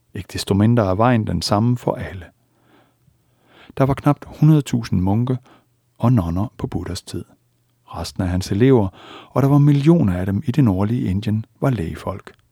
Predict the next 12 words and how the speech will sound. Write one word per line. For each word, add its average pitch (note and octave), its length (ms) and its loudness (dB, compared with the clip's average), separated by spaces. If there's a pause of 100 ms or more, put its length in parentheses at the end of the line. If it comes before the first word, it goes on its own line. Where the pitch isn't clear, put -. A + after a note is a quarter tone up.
(880)
De - 60 0
praktiserede - 580 -2
vipassana G#2+ 600 -2 (120)
og - 160 -16
kom F2+ 200 -6
ud G#2 100 0
af A2+ 100 -2
deres A2 300 -6
lidelse. E2+ 400 -12 (1400)
Et C#3+ 160 0
andet D3 240 4
eksempel, - 480 -8